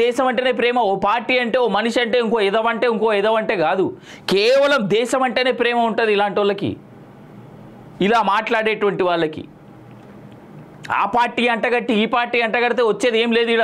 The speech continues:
మహా అంటే మీ, మీ ఏడుపులు మీరు ఏడవడానికి మీకు పనికొస్తుందేమో, లేదంటే మీ, మీ, మీ చాతగాంతనాన్ని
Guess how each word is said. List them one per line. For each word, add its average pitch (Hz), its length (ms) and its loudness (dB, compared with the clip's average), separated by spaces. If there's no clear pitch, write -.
మహా 220 240 0
అంటే 226 140 0
మీ, 226 80 2
మీ 214 60 2
ఏడుపులు 220 340 0
మీరు 233 200 2
ఏడవడానికి 220 400 0
మీకు 180 180 -4
పనికొస్తుందేమో, 208 640 0
లేదంటే 214 300 2
మీ, 220 80 2
మీ, 196 80 2
మీ 208 80 2
చాతగాంతనాన్ని 226 840 0